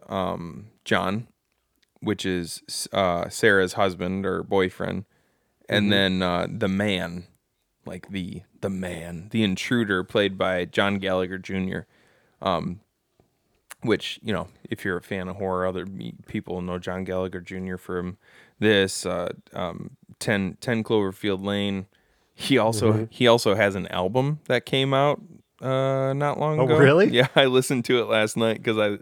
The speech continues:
Speaker 1: I learned that. I was like, "I, I wanna see what his, I, his music is exactly what I thought it was gonna be." Like, when I, <laughs> when I, when I, when I saw what other work he had done, because he's, he's also done a lot of musical theater,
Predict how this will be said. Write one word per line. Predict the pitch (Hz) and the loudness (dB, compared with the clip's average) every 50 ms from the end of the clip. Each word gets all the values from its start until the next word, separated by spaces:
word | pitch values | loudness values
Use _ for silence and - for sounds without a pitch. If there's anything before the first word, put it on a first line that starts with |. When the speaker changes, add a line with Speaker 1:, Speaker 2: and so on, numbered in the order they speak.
| - - | -2 -2
Speaker 1:
I | 110 | -2
learned | 110 107 107 107 107 110 | 0 0 0 0 0 0
that. | 107 107 104 | -2 -2 0
I | 101 | 0
was | 101 104 107 - | -2 -2 -2 -2
like, | 117 113 113 - - | -4 -4 -4 -6 -6
"I, | - 220 269 277 - - - | -6 -6 -6 -8 -12 -14 -8
I | - 147 | -6 -4
wanna | 170 208 214 214 208 214 | -2 -2 -2 -2 -4 -4
see | - - 175 165 | -4 -6 -4 -4
what | 165 151 - | -2 -2 -2
his, | 139 139 131 120 - - - - - - - - _ - | -2 -2 -4 -8 -12 -18 -20 -20 -20 -20 -20 -20 _ 4
I, | - 123 135 - - _ _ _ _ _ _ _ _ _ _ _ _ | 6 6 6 4 -2 _ _ _ _ _ _ _ _ _ _ _ _
his | - 117 123 147 143 147 151 | -2 4 6 8 8 8 6
music | 143 143 143 147 151 151 170 170 160 - _ - | 2 2 2 2 2 2 2 0 0 -2 _ 0
is | 123 123 117 | 0 2 4
exactly | 113 107 123 110 101 104 98 104 117 - - 147 147 147 156 160 151 - _ | 2 0 0 -2 -2 2 2 2 2 2 0 0 0 0 -2 -4 -8 -10 _
what | - 117 113 110 | 2 4 6 6
I | 107 107 | 6 6
thought | 110 - - 113 107 104 | 4 2 4 4 6 6
it | 107 - - | 4 2 0
was | - 98 98 | -4 -8 -8
gonna | - 92 90 85 | -8 -8 -8 -6
be." | 85 87 82 90 120 - _ _ _ _ _ _ _ _ _ _ _ _ _ _ _ _ _ _ _ _ _ - | -6 -6 -8 -8 -10 -16 _ _ _ _ _ _ _ _ _ _ _ _ _ _ _ _ _ _ _ _ _ 2
Like, | 117 117 117 113 - | 6 6 6 8 6
when | 120 120 117 | 4 4 6
I, | 110 110 110 92 - - - - 131 - - - | 6 4 4 2 -2 -6 -10 -10 -10 -10 -8 -2
<laughs> | 160 147 123 113 - - - | 0 0 0 0 -4 -8 -4
when | - 208 135 131 127 | 0 2 4 6 6
I, | 123 123 123 - - - | 6 6 6 4 2 0
when | - 208 123 120 | 2 4 4 6
I, | 120 120 117 110 110 - _ _ _ _ _ | 6 6 4 4 0 -4 _ _ _ _ _
when | - 135 131 | 2 6 8
I | 131 127 127 | 8 8 8
saw | - - - 139 143 151 156 156 | 6 6 6 8 10 10 8 8
what | 147 135 135 131 | 8 6 8 8
other | 139 135 131 127 | 8 8 6 4
work | 117 113 110 113 120 127 - | 4 4 4 4 4 2 0
he | - 139 | 0 2
had | 127 123 123 | 2 2 2
done, | 127 123 110 | 2 0 0
because | 113 120 113 - 131 120 120 | 0 -2 0 0 0 -2 -2
he's, | - - 143 139 135 127 | -2 -4 -4 -4 -6 -8
he's | - 120 139 127 123 | -6 -4 -2 2 4
also | 127 123 123 - 117 | 4 4 4 4 2
done | 110 107 110 110 | 2 4 2 2
a | 110 107 | 2 2
lot | 104 101 101 | 2 2 0
of | 101 101 | 0 0
musical | 101 104 107 107 110 107 - 95 | 0 0 0 -2 -2 -4 -6 -6
theater, | - - 113 104 104 107 113 113 117 120 | -4 -2 0 0 0 2 2 0 -2 -2